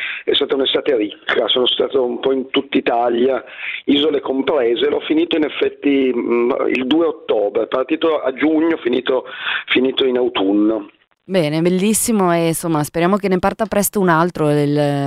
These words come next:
Speaker 2: il
Speaker 1: Sì.
Speaker 2: tour, eh, autunno-inverno, chiamiamolo così, insomma, lo
Speaker 1: Eh, sì, sì, sì, secondo me ci sono delle buone possibilità, direi,
Speaker 2: <laughs>
Speaker 1: di, da, da come stanno andando le cose in, in generale, sì.
Speaker 2: Allora, Guido Catalano, tra poco facciamo anche due chiacchiere su tutto il resto, però prima, insomma, eh, chi-, chiariamo,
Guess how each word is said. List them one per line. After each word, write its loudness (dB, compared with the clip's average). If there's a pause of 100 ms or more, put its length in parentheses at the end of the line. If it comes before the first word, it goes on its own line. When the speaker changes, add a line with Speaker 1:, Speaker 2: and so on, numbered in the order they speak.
(220)
Speaker 2:
il -2
Speaker 1:
Sì. 2
Speaker 2:
tour, -2
eh, 2
autunno-inverno, 0
chiamiamolo -2
così, -10
insomma, -6
lo -2
Speaker 1:
Eh, 0 (100)
sì, 0
sì, 2
sì, 2
secondo 0
me 0
ci 0
sono 0
delle 0
buone 0
possibilità, 0
direi, -2 (260)
Speaker 2:
<laughs> 0
Speaker 1:
di, 2
da, -2
da -2
come 0
stanno 0
andando 0
le -2
cose 0
in, 0
in 0
generale, 0
sì. 0 (480)
Speaker 2:
Allora, 4
Guido 0
Catalano, 0
tra 0
poco -2
facciamo -2
anche 0
due 2
chiacchiere -2
su -4
tutto -4
il 2
resto, 0
però 2
prima, 0
insomma, -2
eh, -4
chi-, -2
chiariamo, 2